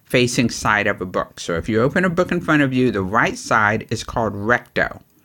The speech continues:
R E C T O. The left side is verso, V E R S O, which means that it starts on the left facing side of the book. So not only are certain things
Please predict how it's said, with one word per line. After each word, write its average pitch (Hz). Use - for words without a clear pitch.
R 104
E 117
C 110
T 107
O. -
The 104
left 113
side -
is 110
verso, 131
V 131
E 143
R 104
S 120
O, 90
which -
means 175
that 185
it 175
starts 180
on 185
the 185
left 156
facing 117
side 92
of 85
the -
book. -
So 120
not 220
only 254
are 147
certain 170
things 156